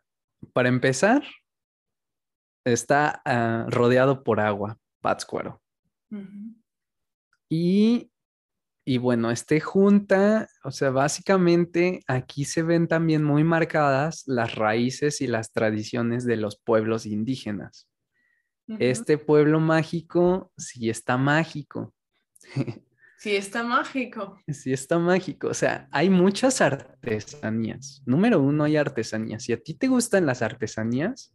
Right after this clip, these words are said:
Speaker 1: es aquí. O sea,
Speaker 2: Vale.
Speaker 1: son,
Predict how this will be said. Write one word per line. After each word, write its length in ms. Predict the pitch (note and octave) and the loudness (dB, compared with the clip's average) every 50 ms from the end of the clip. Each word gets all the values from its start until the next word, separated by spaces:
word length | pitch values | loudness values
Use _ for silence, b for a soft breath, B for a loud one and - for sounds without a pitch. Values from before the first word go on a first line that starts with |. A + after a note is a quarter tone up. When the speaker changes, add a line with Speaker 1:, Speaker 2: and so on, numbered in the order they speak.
| _ _ _ | _ _ _
Speaker 1:
es 160 | C3 B2+ - | -4 -2 -2
aquí. 380 | B2 A2 - - - F2 - - _ _ _ _ _ _ _ _ _ _ _ _ _ _ _ _ _ _ _ _ _ _ _ F#3+ | -2 -4 -4 -8 -14 -18 -18 -18 _ _ _ _ _ _ _ _ _ _ _ _ _ _ _ _ _ _ _ _ _ _ _ -16
O 20 | F#3 | -8
sea, 100 | - G#2+ | -4 -4
Speaker 2:
Vale. 60 | G#2 F#2 | -2 0
Speaker 1:
son, 440 | - C3 C3+ C#3+ C#3 C3+ C3+ - | 0 0 0 0 -2 -4 -6 -10